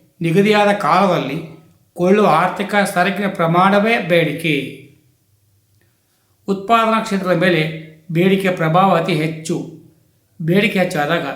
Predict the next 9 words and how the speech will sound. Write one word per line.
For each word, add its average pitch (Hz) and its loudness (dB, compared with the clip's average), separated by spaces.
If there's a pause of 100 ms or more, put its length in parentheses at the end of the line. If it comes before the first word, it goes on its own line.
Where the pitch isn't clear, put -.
(420)
ಸಾಮಾನ್ಯವಾಗಿ 160 0
ಉತ್ಪಾದನೆ, 175 -6
ಉದ್ಯೋಗ, 160 -4 (420)
ವರಮಾನ, 151 -2 (560)
ಪೂರೈಕೆಗಳು 214 2
ಅಧಿಕಗೊಳ್ಳುತ್ತವೆ. 170 -2 (580)
ಜನರ 175 2
ಜೀವನ 196 2
ಮಟ್ಟ 170 -4